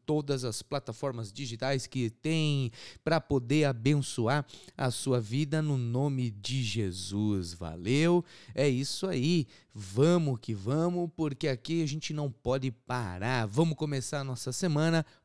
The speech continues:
Palavra power pra você. Vai que vai. A história é essa, dois pontos. Uma mulher, uma casa e dez dracmas. Eu vou repetir. Uma mulher, uma dracma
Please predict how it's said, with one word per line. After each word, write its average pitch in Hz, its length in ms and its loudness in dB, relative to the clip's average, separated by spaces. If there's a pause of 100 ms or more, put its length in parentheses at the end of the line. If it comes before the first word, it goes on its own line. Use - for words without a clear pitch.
(100)
Palavra 127 640 0
power 117 400 -2
pra 151 180 0
você. 175 840 2
Vai 107 440 -2
que 131 140 -4
vai. 76 720 -8 (1000)
A 165 120 -2
história 143 640 -2 (120)
é 139 80 -2
essa, 123 500 -4
dois 107 300 -6
pontos. - 600 -6 (340)
Uma 90 160 -4
mulher, 117 480 2 (540)
uma 160 160 -2
casa 113 580 -2 (540)
e 117 60 -8
dez 110 320 0
dracmas. 98 760 -6
Eu 85 80 -8
vou 87 140 -8
repetir. 123 560 -2 (580)
Uma 120 160 -2
mulher, 120 420 0 (600)
uma 120 240 -2
dracma 123 680 -2